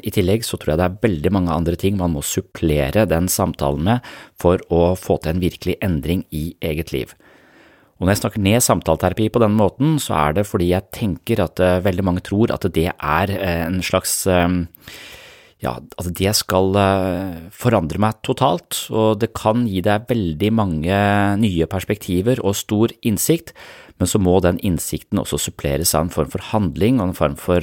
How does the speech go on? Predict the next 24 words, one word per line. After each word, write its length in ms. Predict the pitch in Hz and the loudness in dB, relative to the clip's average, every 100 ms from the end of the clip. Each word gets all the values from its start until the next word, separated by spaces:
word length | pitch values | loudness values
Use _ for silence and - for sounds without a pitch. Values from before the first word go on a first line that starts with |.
| 85 | 2
eh, 300 | 85 80 78 - - - - - - | 4 4 2 -2 -18 -20 -20 -20 0
endring 520 | 120 87 76 90 104 | 2 2 2 2 2
av 260 | 73 80 87 | 0 0 0
livspraksis. 1120 | 80 71 - - - 85 - 101 92 - - - - - - _ | -4 -4 -8 -4 -4 -2 -2 0 0 -2 -6 -18 -20 -20 -20 _
Så 340 | - - 98 101 | -4 2 4 4
det 120 | 104 | 2
er 40 | |
det 240 | 107 123 107 | 2 2 2
jeg 200 | 92 98 | 2 2
er 360 | 87 87 98 92 - | 2 2 2 0 -4
opptatt 300 | - 90 104 | -2 0 2
av 60 | |
i 40 | 104 | 2
sånn 200 | - 101 | 0 -8
folkehelseperspektiv. 1500 | - 104 - 71 78 71 - 85 - 92 - 95 - 139 147 _ _ | -2 -2 -2 -4 -2 -2 -2 -2 -2 -4 -2 -4 0 0 0 _ _
Jeg 140 | 92 | -2
er 20 | 87 | -2
opptatt 260 | - 92 | 0 2
av 120 | 85 80 | 2 0
at 80 | |
man 160 | 95 90 | -2 -2
kan 220 | 92 90 87 | 0 0 0
forstå 280 | 104 - 82 | -4 -2 0
seg 140 | 92 | 0